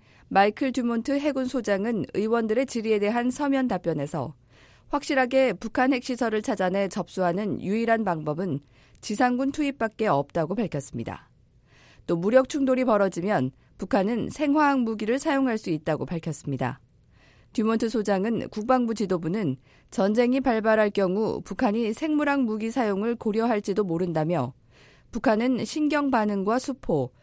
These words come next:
출혈, 질식 등을 유발하는 물질을 생산할 수 있는 오랜 화학 무기 프로그램을 보유하고 있다고 밝혔습니다.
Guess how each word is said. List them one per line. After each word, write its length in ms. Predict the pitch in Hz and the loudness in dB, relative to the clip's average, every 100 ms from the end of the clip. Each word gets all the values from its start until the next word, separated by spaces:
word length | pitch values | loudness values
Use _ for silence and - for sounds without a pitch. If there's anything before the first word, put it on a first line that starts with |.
| _ - | _ -12
출혈, 420 | - 277 247 180 | 0 2 2 0
질식 400 | - 190 208 - | -2 -2 -4 -4
등을 260 | 190 214 | -2 -2
유발하는 500 | 196 202 208 190 190 185 | 0 0 2 2 0 0
물질을 440 | 165 - 190 185 | -2 0 0 0
생산할 460 | 185 262 262 220 190 | 0 -2 0 -2 -2
수 160 | - | -4
있는 260 | 160 180 196 - _ _ - | -2 -2 -4 -6 _ _ -2
오랜 400 | 185 208 247 277 | 4 6 6 4
화학 340 | 294 302 311 | 2 2 2
무기 240 | 262 247 | 0 -2
프로그램을 640 | 240 - 226 202 185 220 208 | -4 -2 -2 0 0 0 -4
보유하고 540 | 170 214 247 240 214 | -2 0 2 0 0
있다고 320 | 165 - 135 | -2 -2 -4
밝혔습니다. 760 | 175 196 147 - 131 120 98 | -2 -4 -6 -10 -8 -8 -8